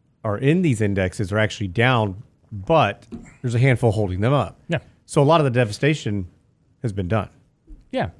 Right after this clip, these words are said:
Speaker 2: Uh, yeah, there's, you know, if you go look at, and so this is what I was talking about when I was talking about rolling recessions, right? Um, you go back to look at twenty twenty. Um, we started, uh, twenty, uh, sorry, twenty twenty-two. My apologies.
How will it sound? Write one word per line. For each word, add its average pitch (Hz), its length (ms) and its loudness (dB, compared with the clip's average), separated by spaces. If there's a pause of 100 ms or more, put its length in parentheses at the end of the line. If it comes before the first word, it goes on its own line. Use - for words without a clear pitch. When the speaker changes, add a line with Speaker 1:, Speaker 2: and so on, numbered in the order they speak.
(160)
Speaker 2:
Uh, 165 60 0
yeah, 202 200 2
there's, 170 240 -2
you 160 180 -2
know, - 60 -4
if 151 140 -2
you 247 80 -2
go 311 100 -2
look 170 300 -4
at, 143 320 0 (760)
and 175 140 2
so 196 140 0
this 185 140 0
is - 40 -2
what 202 60 2
I - 20 4
was 151 80 -2
talking 156 140 2
about 123 140 0
when 135 80 0
I - 20 0
was 127 80 -2
talking 143 120 0
about 117 140 0
rolling 127 300 2
recessions, 104 580 -4
right? 113 260 -2 (840)
Um, 151 460 2 (100)
you 202 140 -2
go 294 80 -2
back 262 200 -2
to 180 80 -4
look 151 200 -2
at - 80 -10
twenty 135 280 -2
twenty. 107 420 -4 (520)
Um, 104 420 -4 (220)
we 147 140 -4
started, 208 420 2
uh, 131 200 2
twenty, 143 520 -6
uh, 113 140 -2
sorry, 120 240 0
twenty 139 220 -2
twenty-two. 110 440 -2 (200)
My 104 100 -8
apologies. 92 480 -12